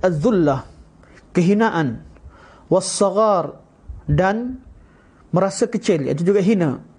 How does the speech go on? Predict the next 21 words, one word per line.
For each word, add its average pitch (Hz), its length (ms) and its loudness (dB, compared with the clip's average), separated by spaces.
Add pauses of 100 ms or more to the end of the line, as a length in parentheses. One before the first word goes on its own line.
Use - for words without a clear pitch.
(160)
'ala 185 400 -2
man 180 160 -2
khalafa 208 640 0
amri." 143 480 0 (480)
Allah 180 320 0
jadikan 180 400 -2
dan 175 240 -2
dijadikan 180 480 -2
kehinaan 180 880 0 (160)
dan 175 480 -2 (920)
perasaan 185 640 -2
kecil 202 480 -4
itu 277 400 -2 (640)
kepada 190 400 0 (160)
orang-orang 185 640 0
yang 180 240 2
menyelisihi 170 720 2
urusanku. 151 720 0 (1040)
Jadi, 170 320 2
siapa 202 320 2
sahaja 170 640 0